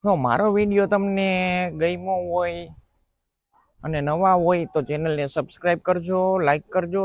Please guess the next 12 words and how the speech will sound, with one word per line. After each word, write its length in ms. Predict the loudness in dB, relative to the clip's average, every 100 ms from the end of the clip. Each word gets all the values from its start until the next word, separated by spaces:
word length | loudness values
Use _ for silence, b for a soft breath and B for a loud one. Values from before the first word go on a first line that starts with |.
| -2
શેર 300 | -2 -2 -2
કરજો, 400 | -2 -2 0 0 0
કોમેન્ટ 400 | 2 2 2 0
કરજો 340 | 2 2 4 2
કે 120 | 2
આ 180 | 2 0
વીડિયો 360 | 0 0 0
કેવો 240 | 0 0 0
લાગ્યો, 560 | 0 -2 0 -2 -2 -6
કેવો 220 | -4 -4
નથી 300 | -4 -6 -8
લાગ્યો, 400 | -6 -6 -2 -2